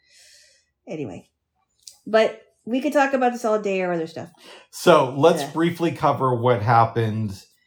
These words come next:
Speaker 2: in Congress yesterday. It looked like Steve Scalise was gonna be the new, uh, whatchamacallit?
Speaker 1: The new speaker.
Speaker 2: Yeah, the new speaker. That's a better way to say it than
Speaker 1: Yeah.
Speaker 2: this, uh, whatchamacallit.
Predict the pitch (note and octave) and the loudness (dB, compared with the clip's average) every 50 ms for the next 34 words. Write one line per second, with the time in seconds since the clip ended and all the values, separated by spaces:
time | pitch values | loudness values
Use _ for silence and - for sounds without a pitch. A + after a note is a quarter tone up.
0 | _ _ _ _ - B2 A#2+ A2+ G2 - A#2+ G#2+ G2 G2 E2+ - - - - F#2 | _ _ _ _ -2 0 0 0 0 2 2 2 2 0 -4 -10 -16 -18 -18 -18
1 | - - - - - - - - - _ _ _ _ _ _ _ _ _ _ _ | -18 -18 -20 -20 -20 -20 -20 -20 -20 _ _ _ _ _ _ _ _ _ _ _
2 | _ - _ _ _ _ _ _ _ _ - A2+ A2+ A#2+ A#2+ D3 D#3+ D#3 D#3+ D3+ | _ -20 _ _ _ _ _ _ _ _ -8 -4 -2 2 2 2 2 2 2 0
3 | C#3 B2+ - - - - C3+ C#3+ D#3 D3 - - - E3 D3 C3+ B2 B2 A#2+ A#2 | 0 0 -4 -10 -12 -6 -6 -4 -4 -6 -8 -10 -8 -6 -4 -2 -2 -2 -4 -6
4 | - A2+ A2+ G#2 F#2+ A#2 A2+ A2+ A2 F#2+ - G#2+ G#2+ G#2+ G#2 G#2 G#2 G#2 G2 F#2+ | -6 -6 -6 -4 -2 -2 -2 -2 -2 -4 -4 -6 -4 -4 -6 -6 -6 -8 -10 -12
5 | _ _ _ _ _ _ _ _ _ _ _ _ _ _ - F#2+ F#2+ - - B2+ | _ _ _ _ _ _ _ _ _ _ _ _ _ _ -20 -20 -20 -6 2 2
6 | A#2+ A#2 A2+ A#2 A#2+ A#2 A#2 A#2 A2+ A2+ G#2+ G#2+ G#2 G2+ G2 F#2+ F#2 F#2 F#2+ F#2 | 2 4 4 0 0 2 2 0 0 0 0 0 0 0 0 -2 -2 -4 -4 -6
7 | G2 F#2+ - G2+ F2 F2 - E2+ - - - - _ - - G3+ G#3+ A3 G#3+ G#3 | -8 -8 -8 -10 -10 -8 -8 -10 -10 -12 -16 -20 _ -16 -8 -4 -4 -2 -2 -4
8 | G#3+ - F3+ F3 F3 D3 - - B2+ B2+ A#2 G2 F2 F2+ B2 C3+ C#3+ C3 - - | -4 -4 -4 -4 -4 -6 -14 -8 -2 -2 0 0 0 -2 -2 -2 -2 -2 -6 -4
9 | - G#2 F2+ - G2 F#2+ A#2 A#2 - A#2+ G2 G#2 F#2 F#2+ F#2 F2+ F2 E2+ E2+ - | -6 -8 -6 -6 -6 -2 -2 -2 -2 -2 -4 -4 -4 -6 -8 -10 -10 -14 -14 -14
10 | - E2+ F2+ - G2 F#2 G2 F#2 G2 F#2 - - G2+ F#2 F#2 G2 F#2+ - - F2+ | -12 -14 -12 -12 -8 -8 -6 -6 -6 -6 -6 -8 -10 -8 -6 -8 -8 -10 -10 -14
11 | F#2 F2+ E2+ F#2 F2 E2 E2 E2 - | -14 -12 -12 -12 -12 -12 -14 -18 -20